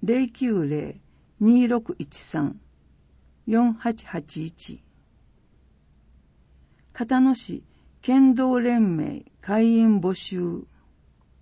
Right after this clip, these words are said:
少年少女剣士募集中。詳細は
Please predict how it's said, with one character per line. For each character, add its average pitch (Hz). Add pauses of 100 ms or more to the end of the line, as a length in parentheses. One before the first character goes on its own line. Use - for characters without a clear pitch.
(880)
少 262
年 269
少 214
女 151
剣 247
士 -
募 143
集 196
中。 160 (1200)
詳 220
細 190
は 165